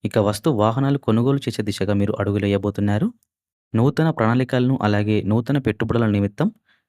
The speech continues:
ఈరోజు మీరు ఎక్కువగా పెట్టే అవకాశాలు కనిపిస్తున్నాయి.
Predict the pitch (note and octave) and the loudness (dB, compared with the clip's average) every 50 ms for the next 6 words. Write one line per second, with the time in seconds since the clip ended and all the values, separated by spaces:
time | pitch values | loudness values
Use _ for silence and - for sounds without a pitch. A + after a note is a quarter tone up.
0 | _ - G#2+ G#2+ A2 G#2 G#2+ G#2 G#2 G2+ G#2 - - - A2+ G#2+ - - D3+ C#3+ | _ 0 2 2 2 2 2 2 2 0 -2 -4 -4 -6 -6 -6 -2 -2 0 0
1 | C3+ D#3 - - G#2+ G2+ - C#3 A#2+ G2+ G#2 G2+ G#2 - - G2+ G2+ - G#2 G2+ | 0 0 -2 -2 -2 -2 -2 -2 0 0 -2 -2 -4 -4 -4 -4 -2 0 -2 -2
2 | G2 - G2+ - - G#2 G2+ G#2 G#2 G#2+ C#3+ | -2 -2 -6 -4 -4 -4 -2 -2 0 0 -2